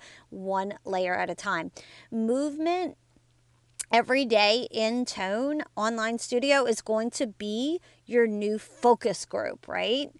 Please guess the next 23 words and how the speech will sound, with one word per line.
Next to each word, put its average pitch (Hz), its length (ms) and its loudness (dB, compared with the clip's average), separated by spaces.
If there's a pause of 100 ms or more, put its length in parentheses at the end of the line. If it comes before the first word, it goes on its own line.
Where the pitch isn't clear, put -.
(260)
So 262 380 4
movement 330 640 -2
is 240 140 -6
so - 580 -6
freaking - 560 -8
critical 320 840 0 (260)
for 320 80 4
our 262 300 4
health, 262 500 0
you 233 160 -2
guys. 247 400 4
Like, 269 160 2 (1080)
you 254 220 0
just 311 220 -4
don't 330 240 10
stop. - 500 0 (140)
Movement 294 540 -2
keeps - 260 -6
everything 254 400 -4
working 220 420 -4
properly. - 720 -4 (280)
If 247 160 0
you 220 240 -2